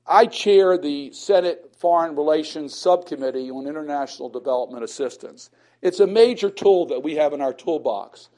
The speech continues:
to help us deal with concerns around the world. It's a key tool for national security. And I could go through, and maybe I'll be invited back another time to talk about how international assistance needs to be expanded in the United States.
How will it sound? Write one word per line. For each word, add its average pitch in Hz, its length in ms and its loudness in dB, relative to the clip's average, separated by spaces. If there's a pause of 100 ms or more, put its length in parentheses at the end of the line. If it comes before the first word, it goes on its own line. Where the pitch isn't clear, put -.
(300)
to 147 100 -6
help 180 300 4
us 165 200 -2
deal 139 500 -2 (320)
with 139 160 -6
concerns 135 640 -2
around 127 440 2
the 120 80 -2
world. 113 540 -2 (320)
It's 170 180 -2
a 196 60 -2
key 247 300 -4
tool 170 400 2
for 147 160 -6
national 139 460 -2
security. 123 520 -10
And 127 100 -8
I 156 80 -2
could 156 160 -14
go 196 160 6
through, 170 420 0
and 139 180 -6
maybe 151 220 -4
I'll 139 80 2
be 139 120 -8
invited 143 380 -2
back 143 240 2
another 143 260 -2
time 135 340 -2
to 123 60 -10
talk 135 300 0
about 131 320 -2 (280)
how - 360 2
international 151 600 -2
assistance 143 580 -6
needs 147 180 -12
to 135 100 -12
be 131 120 -10
expanded 143 580 -8
in 113 100 -12
the 110 60 -14
United 110 300 -14
States. - 420 -14